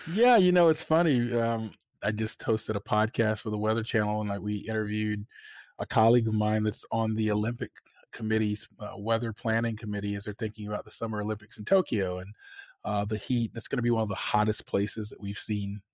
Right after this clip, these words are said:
uh, an Olympic event, uh, set of events, and there are some, some concerns about the heat there and,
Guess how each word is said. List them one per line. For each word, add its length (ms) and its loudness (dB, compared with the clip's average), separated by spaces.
uh, 160 -8
an 120 -2
Olympic 480 -2
event, 440 -4
uh, 140 2
set 180 6
of 80 2
events, 460 0
and 240 -4
there 160 -2
are 60 -4
some, 320 -14
some 240 -14
concerns 720 -2
about 380 -2
the 140 -4
heat 340 -6
there 220 -6
and, 160 -10